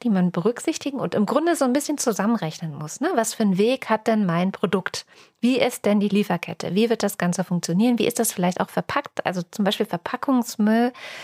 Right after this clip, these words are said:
ist da jetzt gar nicht weiter berücksichtigt. Ähm, ist natürlich aber auch ein Problem, weil mehr Online-Shopping, mehr Verpackungsmüll, das stimmt auf jeden Fall schon.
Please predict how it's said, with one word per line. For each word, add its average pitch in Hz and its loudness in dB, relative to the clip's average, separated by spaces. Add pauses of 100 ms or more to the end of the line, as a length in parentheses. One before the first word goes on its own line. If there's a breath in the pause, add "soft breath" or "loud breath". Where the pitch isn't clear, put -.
(180 loud breath)
ist - -2
da 196 4
jetzt 208 0
gar 196 4
nicht - 0
weiter 185 2
berücksichtigt. - -6
Ähm, 180 0
ist - 0
natürlich 202 2
aber 180 4
auch - -4
ein 262 4
Problem, 175 -2
weil 175 0 (520)
mehr 180 2
Online-Shopping, 196 0
mehr 165 2
Verpackungsmüll, 160 -2
das 170 0
stimmt 294 0
auf 254 0
jeden 247 0
Fall 196 0
schon. 208 0